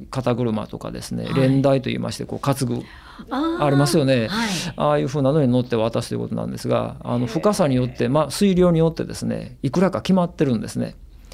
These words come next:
Speaker 1: 膝まではいくら、腰まではいくら、
Speaker 2: 渡し賃。
Speaker 1: ええ、渡し賃が決まってるんです。
Speaker 2: へえ。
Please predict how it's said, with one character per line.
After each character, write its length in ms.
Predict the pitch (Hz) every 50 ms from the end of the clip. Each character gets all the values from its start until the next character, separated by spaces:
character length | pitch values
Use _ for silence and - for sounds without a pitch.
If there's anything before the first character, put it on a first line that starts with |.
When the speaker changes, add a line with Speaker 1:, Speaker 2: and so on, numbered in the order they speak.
| - - - -
Speaker 1:
膝 300 | - 185 185 202 196 185
ま 160 | 160 139 143
で 80 | 165 175
は 120 | 143 123
い 80 | 123 123
く 140 | - -
ら、 240 | 127 104 - - - - -
腰 260 | - 170 160 196 180
ま 140 | 151 131 123
で 140 | 131 156 151
は 100 | 139 127
い 80 | 123
く 140 | 120 - 127
ら、 60 | 117
Speaker 2:
渡 40 | -
し 0 |
賃。 40 | 143
Speaker 1:
え 20 |
え、 40 | 135
渡 240 | 131 147 - 160 139
し 80 | -
賃 140 | - - 131
が 80 | 120 113
決 120 | - 131
ま 100 | 131 131
っ 40 | 127
て 100 | 123 -
る 40 | -
ん 40 | -
で 80 | 359
す。 60 | 349
Speaker 2:
へ 680 | 302 277 247 254 - - - - - - - - - -
え。 40 | -